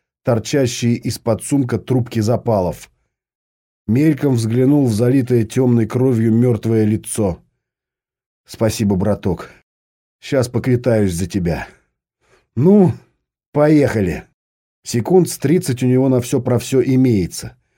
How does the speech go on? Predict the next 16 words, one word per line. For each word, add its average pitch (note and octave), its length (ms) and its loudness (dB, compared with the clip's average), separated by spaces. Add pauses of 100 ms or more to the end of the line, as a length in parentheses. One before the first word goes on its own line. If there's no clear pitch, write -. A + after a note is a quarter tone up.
Затем A#2 440 2
гитлеровцы C3+ 840 -2 (320)
или C3 160 0
румыны A#2+ 680 2 (280)
опомнятся. G2+ 840 0 (500)
Автомат A#2 480 0
за B2+ 220 0
спину, D#3 440 0 (300)
одну C3 380 2
гранату B2 420 2
в - 80 -6
карман A#2 400 2
бушлата, C3 720 0 (480)
вторую B2+ 520 2
в A#2+ 80 2
руку. F#2+ 440 -2